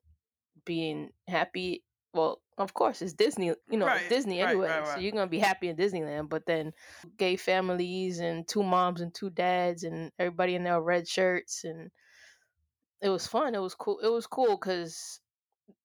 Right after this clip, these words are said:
Speaker 1: where else do you, you know, do you go to have fun and just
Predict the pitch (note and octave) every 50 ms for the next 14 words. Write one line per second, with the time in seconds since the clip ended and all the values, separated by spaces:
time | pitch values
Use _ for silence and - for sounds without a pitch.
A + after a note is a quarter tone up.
0 | _ _ _ G#3+ A3 A3+ A3 G3 A3+ A3+ G#3 F3+ - - G3 F#3+ F3 F3 - -
1 | G#3+ G#3+ F#3+ F3 D#3+ D#3+ E3 E3+ - _ _ _ - - F#3 F3 E3+ F3+ E3+ E3
2 | D#3+ E3+ E3+ D#3+ D#3+ D#3+ - - - E3+ D#3+ D#3+ D#3 D#3+ E3 C#3+ D#3 E3 D#3+ D3+
3 | D#3+ D#3+ D#3+ D#3+ - - - -